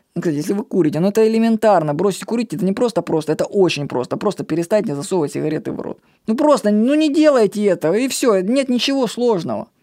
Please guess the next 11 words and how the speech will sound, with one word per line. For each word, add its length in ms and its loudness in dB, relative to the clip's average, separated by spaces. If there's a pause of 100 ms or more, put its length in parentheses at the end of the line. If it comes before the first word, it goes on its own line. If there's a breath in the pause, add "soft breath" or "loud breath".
(160)
Возможно, 420 2
вот 240 -4
причина, 320 -4
конечно, 220 -6
в 40 -20
том, 120 -2
что 140 -10
ци-, 380 -12
личности 460 -6
циклично 460 -6
стираются. 580 -10